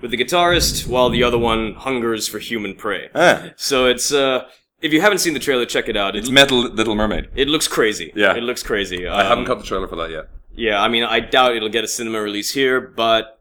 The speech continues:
Speaker 1: if it does, I'm there.
Speaker 2: Yeah. Uh, looking back over that list, it said I got to see Hidden Figures at a, uh, screening, um, and it's, it's so good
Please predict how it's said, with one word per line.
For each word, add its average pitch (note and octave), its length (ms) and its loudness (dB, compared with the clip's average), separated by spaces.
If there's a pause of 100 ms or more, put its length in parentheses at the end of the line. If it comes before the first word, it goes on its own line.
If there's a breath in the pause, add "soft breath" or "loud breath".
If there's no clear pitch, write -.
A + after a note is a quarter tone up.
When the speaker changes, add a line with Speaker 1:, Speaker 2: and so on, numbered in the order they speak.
(220)
Speaker 1:
if G#2+ 100 -8
it G#2 140 -12
does, A#2+ 460 0
I'm F#2 140 -8
there. F2 220 -10 (140)
Speaker 2:
Yeah. F#2 220 -4 (540 loud breath)
Uh, C#3 180 4
looking E3 240 2
back C#3+ 160 4
over B2 160 2
that A2+ 120 4
list, G#2 260 0
it G2 40 -10
said G#2+ 340 0
I G2+ 180 -4
got G#2+ 160 -4
to - 60 -14
see G#2 260 -2
Hidden F#2+ 180 -6
Figures F#2+ 400 -2
at F2+ 220 -2
a, F2 500 -4 (260)
uh, D#2+ 40 -6
screening, F#2+ 520 -6 (380)
um, D#2+ 600 -10 (880)
and F2 460 -4 (300)
it's, - 580 -6 (440 soft breath)
it's G#2+ 160 0
so B2+ 240 4
good A2 400 0